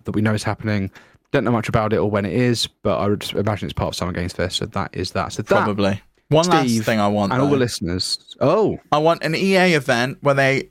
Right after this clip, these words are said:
Speaker 2: announce the return of the E A Sports Big brand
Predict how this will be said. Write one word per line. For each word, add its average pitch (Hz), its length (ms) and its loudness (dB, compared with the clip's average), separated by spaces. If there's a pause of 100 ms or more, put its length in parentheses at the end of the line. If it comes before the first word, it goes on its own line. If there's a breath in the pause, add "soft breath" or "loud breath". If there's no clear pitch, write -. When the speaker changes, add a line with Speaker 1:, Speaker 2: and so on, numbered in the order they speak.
Speaker 2:
announce 139 500 0
the 156 120 0
return 139 560 2
of 110 140 -2
the 123 200 2
E 151 140 2
A 147 120 2
Sports 139 400 0
Big 143 420 0
brand 117 520 2